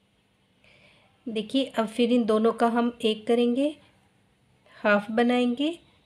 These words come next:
फिर से हम हाफ बनाएंगे और इन तीनों को एक साथ कंप्लीट करेंगे। यहाँ पर देखिए, हमारे डबल क्रोशिया ख़त्म हो गए हैं। यहाँ पर अब हम इसमें, देखिए, एक, दो,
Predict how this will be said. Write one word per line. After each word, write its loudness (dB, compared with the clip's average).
फिर -4
से 0
हम 0
हाफ 0
बनाएंगे 2
और 0
इन -2
तीनों -4
को -2
एक -4
साथ -2
कंप्लीट -2
करेंगे। -4
यहाँ -4
पर -4
देखिए, -2
हमारे -2
डबल -4
क्रोशिया -2
ख़त्म 4
हो 4
गए 4
हैं। 2
यहाँ 2
पर 2
अब 2
हम 0
इसमें, -4
देखिए, -2
एक, 4
दो, 4